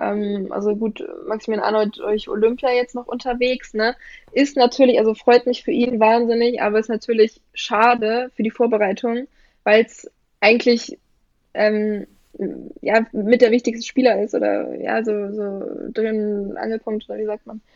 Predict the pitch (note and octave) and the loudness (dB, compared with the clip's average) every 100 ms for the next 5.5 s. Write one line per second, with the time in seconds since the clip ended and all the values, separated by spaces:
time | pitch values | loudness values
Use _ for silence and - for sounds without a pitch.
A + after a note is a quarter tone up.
0 | _ _ _ - G#3 G#3+ G3+ - A3 A3 | _ _ _ -2 0 0 0 2 2 4
1 | G#3+ G3+ G#3+ G#3 G#3+ A#3+ A#3 - - _ | 2 4 2 2 2 2 0 -6 -18 _
2 | _ - G3 G3 G3 G3 G3+ G3+ G3 F#3+ | _ -4 -2 0 -4 -6 -4 -2 -2 -2
3 | F#3 F#3 - - - - - - G#3 G#3+ | -4 -6 -8 -10 -14 -16 -20 -6 0 2
4 | A3 G#3+ A3 - G#3 A3+ G#3 G3 G#3+ G3 | 4 6 4 4 0 0 -4 -2 -4 -2
5 | G3 G#3+ A3+ A#3+ | 0 4 4 4